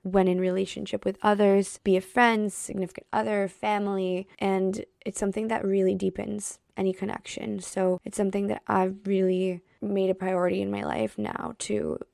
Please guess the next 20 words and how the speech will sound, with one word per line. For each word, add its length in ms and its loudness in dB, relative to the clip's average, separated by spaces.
really 260 0
have 200 -2
that 160 -6
quality 360 -2
time 560 -2
with 320 -4
undivided 480 2
attention 720 0
with 260 2
those 340 2
you 60 -2
care 280 -6
about. 380 -4
And 340 -2
it's 180 0
proven 300 4
to 100 -4
be 100 4
so 240 -2
valuable 680 -2